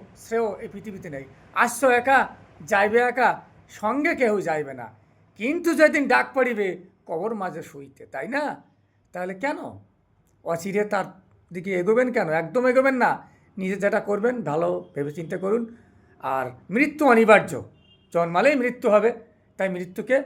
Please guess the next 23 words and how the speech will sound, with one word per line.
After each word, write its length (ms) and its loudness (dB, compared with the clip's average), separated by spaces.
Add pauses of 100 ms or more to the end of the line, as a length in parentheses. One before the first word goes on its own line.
(120)
ভয় 240 2
নয়, 200 0 (220)
তাকে 180 -8
বা-, 220 -2
বরণ 300 -4
করে 180 0
নাও, 260 -2 (240)
তাকে 160 -4
গ্রহণ 400 2
করে 140 6
নাও, 360 0 (300)
তাকে 400 0 (360)
মানে 540 -4
সুন্দরভাবে, 760 2 (400)
এ, 400 -8 (120)
ভালোবাসুন। 640 2 (420)
হ্যাঁ, 340 -2 (240)
এটাই 220 -8
হলো 380 -8 (200)
বাস্তব 420 -10
জীব-, 340 -14
জীবনের 400 -10 (160)
অত্যন্ত 520 2